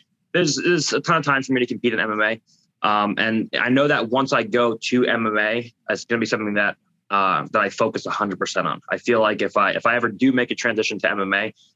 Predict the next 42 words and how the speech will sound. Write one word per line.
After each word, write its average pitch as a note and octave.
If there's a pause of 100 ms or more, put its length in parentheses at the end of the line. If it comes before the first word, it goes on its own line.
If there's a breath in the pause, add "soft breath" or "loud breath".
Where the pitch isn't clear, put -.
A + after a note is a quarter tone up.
(100)
I'll D3+
do E3+
grappling C3+
matches A#2+
here A#2
and G#2
there, A#2
but G#2+
I G#2
feel A2+
like, G#2+ (300)
you A2+
know, G#2+ (260)
if A#2+
I C#3
do C#3
something, C#3
I B2
do A#2
it A2
a G#2
hundred A2
percent. F#2 (280 soft breath)
Um, G2
and G2+
if F#2+
I G#2+
feel B2
like A2+
I G2+
can't -
focus A2+
a F#2+
hundred G#2+
percent G2
on F#2+
grappling, G2 (760)
then A2
I'll G#2+
probably G#2+
stick -
to G2+